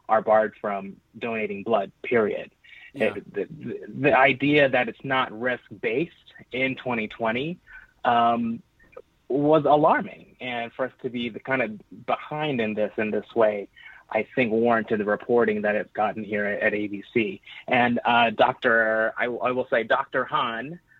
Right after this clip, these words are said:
Speaker 1: uh, not the F D A Doctor Hahn, but Doctor Monica Hahn at U C San Francisco Health, who has, has helped me a lot with this reporting. She's an, uh, H I V specialist in prevention and management. We talked a lot about this,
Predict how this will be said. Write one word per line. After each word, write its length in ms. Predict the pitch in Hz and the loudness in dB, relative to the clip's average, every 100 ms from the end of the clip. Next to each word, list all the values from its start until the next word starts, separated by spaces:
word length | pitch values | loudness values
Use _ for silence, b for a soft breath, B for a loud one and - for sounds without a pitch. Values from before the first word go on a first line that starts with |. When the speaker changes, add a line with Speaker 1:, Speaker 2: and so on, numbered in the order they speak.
| b - | b -8
Speaker 1:
uh, 400 | 117 117 110 101 104 - 131 _ _ | -6 -4 -6 -8 -10 -16 -16 _ _
not 220 | 120 117 | -8 -6
the 100 | - | -4
F 120 | 110 - | -6 -4
D 120 | 110 | -6
A 40 | |
Doctor 300 | 107 98 107 | -4 -6 -6
Hahn, 240 | 107 107 107 | -4 -4 -2
but 180 | 110 | -2
Doctor 320 | - 120 117 139 | 4 2 2 0
Monica 400 | 127 123 120 117 | 2 0 -2 -4
Hahn 220 | 113 110 | -2 -4
at 100 | 110 | -6
U 160 | 113 120 | -8 -8
C 140 | 127 117 | -8 -6
San 220 | 123 110 | -4 -6
Francisco 320 | 123 117 - 110 | -8 -10 -8 0
Health, 220 | 113 - - | 0 -2 -8
who 260 | 113 110 - _ _ - | -6 -6 -10 _ _ -6
has, 120 | 123 | -2
has 360 | 139 123 - 123 | 0 0 -2 -8
helped 260 | - 131 127 | -2 -2 0
me 80 | 127 | 0
a 60 | |
lot 180 | 117 107 | 0 0
with 100 | 113 | -2
this 200 | 113 - | -8 -12
reporting. 520 | 113 - 139 135 117 110 | -16 -6 -2 -2 -2 -4
She's 160 | 127 113 | -6 -4
an, 200 | 110 104 b b b _ - | -4 -6 b b b _ 0
uh, 280 | 101 - - - | 2 0 -4 -2
H 220 | 127 - | -2 2
I 60 | 117 | 2
V 200 | 110 104 | 0 -2
specialist 520 | - 107 - 110 104 | 2 2 2 -2 -4
in 100 | 110 | -8
prevention 440 | 104 107 107 104 107 | -6 -4 -4 -6 -6
and 80 | 110 | -2
management. 600 | 113 113 - 110 107 - b b b | -2 -2 -2 -4 -4 -8 b b b
We 100 | 156 | -2
talked 320 | 147 190 208 185 | 2 0 2 2
a 40 | |
lot 160 | 147 123 | 4 4
about 400 | 107 113 110 - _ 113 | 4 2 2 -4 _ -12
this, 240 | 123 113 | -8 -8